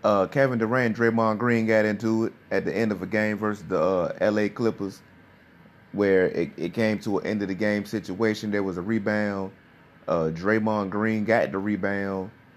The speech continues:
and instead of doing what the hell he was supposed to did, get the ball into the best player in the league's hands, he decided to take it upon himself to dribble the ball up court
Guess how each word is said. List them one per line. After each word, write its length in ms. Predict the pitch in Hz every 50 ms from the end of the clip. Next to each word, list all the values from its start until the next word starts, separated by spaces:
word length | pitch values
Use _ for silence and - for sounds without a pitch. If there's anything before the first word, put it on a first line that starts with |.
| - - -
and 160 | - 92 90 90
instead 340 | 87 - - 123 127 123
of 120 | 113 101 92
doing 280 | 120 120 117 110 104
what 140 | 95 95 82
the 120 | - 82 82
hell 260 | 98 113 113 110 107
he 100 | 120 123
was 160 | 104 104 90
supposed 460 | - 92 78 - 117 113 120 120 117
to 60 | 110
did, 460 | 101 101 120 117 120 117 117 113 - - - - - - - - - -
get 200 | 101 113 - -
the 80 | 110
ball 280 | 90 101 107 110 110 107
into 220 | 104 - - 110
the 80 | 90 87
best 320 | 85 101 107 113 113 -
player 220 | - 120 120 117 113
in 40 |
the 80 | 101 95
league's 360 | 95 104 113 113 117 110 98
hands, 580 | - 104 113 120 120 120 120 120 117 117 - - - - - - - - - - - - - - -
he 160 | 131 135 131
decided 500 | 117 113 - - 120 117 117 110 107 98
to 60 | 95
take 240 | 82 - 123 120 113
it 80 | 101
upon 380 | - - - 123 117 117 113 113
himself 500 | 120 117 113 110 - 120 120 120 120 123
to 100 | - 87
dribble 280 | - 104 120 120 117 110
the 60 | 107
ball 360 | 101 120 120 117 113 117 117
up 180 | 117 110 - -
court 280 | - 131 123 123 120 -